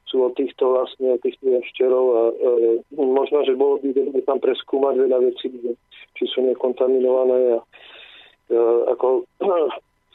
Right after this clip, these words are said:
by som tak povedal, že trošku takú väčšiu opatrnosť a v-, vlastne tá veda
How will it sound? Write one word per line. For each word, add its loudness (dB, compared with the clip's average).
by -10
som 0
tak 0
povedal, 2
že -4
trošku 0
takú 0
väčšiu -2
opatrnosť -2
a -2
v-, -2
vlastne 0
tá -2
veda 0